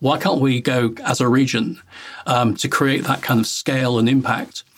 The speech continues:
So if investors are looking down in this part of the world from London or Berlin or Paris or, uh, San Francisco, they don't need to choose whether to come to New Zealand or Australia.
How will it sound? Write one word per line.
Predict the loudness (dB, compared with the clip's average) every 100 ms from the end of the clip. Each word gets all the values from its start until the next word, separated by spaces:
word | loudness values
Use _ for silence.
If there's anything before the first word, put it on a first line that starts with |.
| -20 -20 -8
So | -4 0
if | 0 2
investors | 2 0 -2 0
are | 0
looking | 0 0 0
down | 0 2
in | 2
this | 2
part | 0 -4 -2
of | -2
the |
world | 0 0 -2 -6
from | -4 0 2 2 2
London | 0 2 2
or | 0 -2
Berlin | -4 -2 0 2 2
or | 0
Paris | 0 2 2 0 -4
or, | -6 -8 -14 -10
uh, | -8
San | -4 -2
Francisco, | 0 0 0 0 0 -2 -4 -12 -20 -18 -18 -4
they | 2
don't | 2 2
need | 0
to | -2
choose | -2 2 2 4
whether | 2 0
to | -4
come | -2 0
to | 0 0
New | 2 2
Zealand | 2 2 0 0
or | 0 0 0 -6 _
Australia. | -4 0 0 2 0 -4